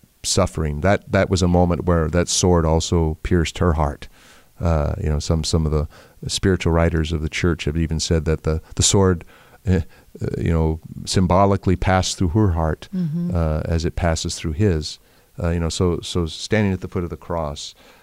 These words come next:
Speaker 1: uh, when Jesus is taken down from the cross and laid in her arms, that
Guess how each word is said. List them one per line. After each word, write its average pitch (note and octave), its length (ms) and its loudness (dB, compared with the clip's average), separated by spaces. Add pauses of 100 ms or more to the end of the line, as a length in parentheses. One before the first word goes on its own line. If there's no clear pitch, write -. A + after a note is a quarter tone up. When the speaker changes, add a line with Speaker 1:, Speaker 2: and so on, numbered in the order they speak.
(180)
Speaker 1:
uh, F2 180 -4
when F#2 380 -2
Jesus F#2+ 400 -2
is F2+ 120 -4
taken F#2 360 0
down G2 320 4
from F#2 160 -6
the E2 60 -2 (100)
cross E2+ 300 2
and E2+ 120 0
laid F2+ 240 4
in E2 80 2
her E2 160 -2
arms, E2 400 2
that D2+ 140 -2